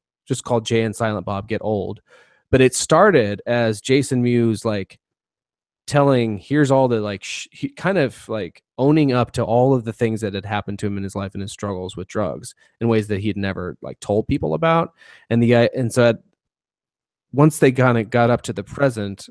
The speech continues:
of where he'd been sober, now one of the, they call it now still an intervention podcast. And at a certain point in every show, that he says, "How long you been clean and sober?" And he says, "How long?"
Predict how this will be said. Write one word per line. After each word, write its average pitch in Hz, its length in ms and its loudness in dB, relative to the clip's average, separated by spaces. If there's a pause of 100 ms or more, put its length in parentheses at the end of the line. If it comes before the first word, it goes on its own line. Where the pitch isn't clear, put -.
(100)
of 110 200 -10
where 110 220 -2
he'd 107 240 -8
been 123 220 0
sober, 98 420 -6
now 117 180 2
one 127 200 2
of 120 60 0
the, 123 100 0 (320)
they 123 100 4
call 165 260 6
it 120 60 4
now 123 160 4
still 135 280 4
an 110 80 2
intervention 113 580 -2
podcast. 110 680 -4
And 117 140 0
at 107 100 0
a 104 40 -8
certain 120 260 0
point 117 200 2
in 110 40 0
every 98 180 -4
show, 123 460 2 (260)
that 113 80 -2
he 117 100 2
says, 107 260 -4
"How 120 120 -2
long 113 160 -2
you 107 80 -4
been 101 160 -8
clean 113 200 0
and 101 100 -4
sober?" 107 280 4
And 98 100 -8
he 107 100 -6
says, 101 260 -6
"How 95 120 -6
long?" 98 420 -8